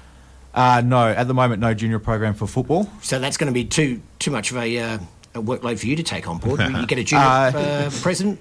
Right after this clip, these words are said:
Speaker 2: Because most clubs do.
Speaker 1: Yeah, yeah, so we'll set up another
Speaker 2: Yeah.
Speaker 1: board. Uh, unfortunately, we can't have juniors yet due to not having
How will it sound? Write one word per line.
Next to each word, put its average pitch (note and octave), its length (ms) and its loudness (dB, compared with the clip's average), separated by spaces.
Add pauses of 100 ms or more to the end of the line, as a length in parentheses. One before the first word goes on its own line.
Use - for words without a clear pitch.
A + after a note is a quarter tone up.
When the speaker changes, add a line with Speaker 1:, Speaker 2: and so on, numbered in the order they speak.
(180)
Speaker 2:
Because C#3 180 -4
most F#3 200 2
clubs F#3 200 -4
do. G3 140 4
Speaker 1:
Yeah, D#3+ 240 6
yeah, D#3+ 160 4
so - 160 0
we'll C#3 140 2
set A#2 160 -2
up G#2+ 120 0
another G#2 220 -2
Speaker 2:
Yeah. G#2 160 0
Speaker 1:
board. A#2+ 260 0
Uh, G#2+ 320 4
unfortunately, B2 520 0
we A#2 160 -2
can't G#2+ 340 -2
have G#2+ 300 -2 (200)
juniors G#2+ 380 -2
yet A#2+ 240 -4
due G#2+ 220 -2
to G#2 160 -4
not G2+ 300 0
having G2 440 -2